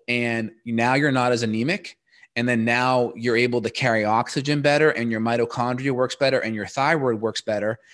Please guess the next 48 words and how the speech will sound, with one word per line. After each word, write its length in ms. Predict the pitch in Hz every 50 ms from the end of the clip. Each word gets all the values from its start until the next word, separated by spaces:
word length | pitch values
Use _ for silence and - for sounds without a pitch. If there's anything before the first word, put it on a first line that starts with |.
| - - - - _ _
And 160 | - 127 127
then 200 | 127 135 135 131
also 480 | 127 131 135 135 - - 147 131 127 120
when 400 | 113 120 123 127 127 127 123 123
your 100 | 120 120
progesterone 640 | - - 127 110 - 131 131 123 - - 131 127 120
levels 240 | 120 120 117 117 117
come 200 | - - 123 120
up 100 | 117 -
a 60 | 113
little 180 | 113 120 120 120
bit 180 | 117 123 117
more, 460 | 117 120 120 120 120 120 120 120 117 - - - - _
now 200 | - 117 127 127
you're 200 | 135 135 135 135
able 240 | 131 131 127 123 123
to 140 | 113 123 -
open 280 | - 127 127 - 127 120
those 180 | 120 117 113 -
gaba 300 | - 120 110 113 107 107
chloride 380 | - - 123 117 110 104 101
channels. 560 | - - - 127 123 123 123 120 117 117 -
You're 120 | - 117 113
not 180 | 110 110 113
as 100 | 113 - -
anxious. 520 | - 123 131 135 - - 143 131 123 - -
You're 80 | 123
not 200 | 117 113 107 104
as 120 | 104 - -
moody. 540 | 120 123 127 127 123 123 120 120 117 113 _ - - - - - _ _
The 120 | - 120
estrogen 360 | 123 127 123 - - - 120 113
dominance 420 | 117 117 117 120 123 123 104 -
drops, 320 | - 123 120 120 113 -
so 60 | - 123
the 100 | 107 104
breast 320 | - 123 123 123 120 -
tenderness 480 | - 135 120 117 120 117 120 117 - - -
and 240 | 110 110 110 107 104
the 80 | 107
muscle 360 | 101 107 120 123 - - 135
contraction 680 | 120 - - 117 - - 123 117 113 113 - - 127 117
causing 400 | 113 - 120 113 110 107 113 110
the 80 | 101 95
back 280 | 90 101 95 98 - -
pain's 300 | - 123 120 113 - -
now 160 | 117 117 113
gone. 320 | 107 - 120 120 120 117